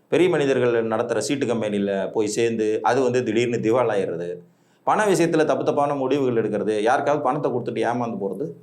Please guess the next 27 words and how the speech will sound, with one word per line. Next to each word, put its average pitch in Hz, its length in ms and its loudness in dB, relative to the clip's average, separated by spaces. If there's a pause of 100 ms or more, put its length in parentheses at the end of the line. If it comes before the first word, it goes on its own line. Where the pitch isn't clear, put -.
(160)
பன்னெண்டாம் 104 280 -2
இடத்துல - 140 -10
இருக்கும். 82 280 -12
அதே 127 160 0
மாதிரி 151 220 2
குரு 165 180 4
பன்னெண்டாம் 160 400 0
இடத்துல 123 120 -4
இருந்தா, 127 240 0
குழந்தைகள் 165 540 0
பெரிய 170 440 0
விரயத்தை 131 420 0
ஏற்படுத்துவாங்க. - 460 -10
புதனும் 185 360 2
செய்வாரு, 127 420 4 (600)
குருவும் 220 360 4
செய்வார். 95 280 0
குரு 208 180 4
வந்து 202 200 4
ஆணித்தரமா 175 580 4
பண்ணுவார். 101 340 -4 (1080)
"நான் 165 220 4
வந்து 156 200 2 (640)
பாஸ்டன் 170 460 2
யூனிவர்சிட்டியில 131 560 0
தான் 123 120 0
படிக்க 123 200 2